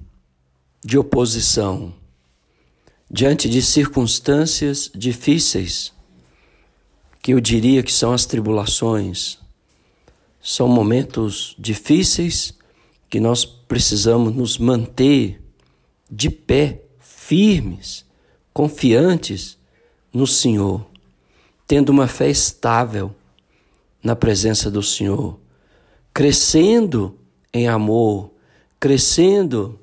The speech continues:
na fé, mesmo diante das circunstâncias difíceis e das oposições ou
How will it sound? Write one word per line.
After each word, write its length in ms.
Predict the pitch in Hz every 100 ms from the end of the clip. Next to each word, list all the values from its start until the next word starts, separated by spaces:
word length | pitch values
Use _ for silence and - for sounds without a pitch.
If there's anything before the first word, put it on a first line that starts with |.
| _
na 200 | 110 127
fé, 640 | 113 - 120 117 110 98 - _ _ _ _ _ _ -
mesmo 800 | 101 107 107 113 147 180 196 180
diante 380 | 151 151 151
das 180 | 135 135
circunstâncias 1040 | - 131 - 120 117 127 131 135 117 - - _ _
difíceis 920 | 107 110 - 185 208 - 185 180 - - _ _ _ _
e 40 | 131
das 520 | 123 123 - - - _ _ _ _ _ _ _ _ _ _ _ _ _ - _ _ -
oposições 1000 | 127 - 120 107 101 - 120 156 120 113
ou 300 | 139 139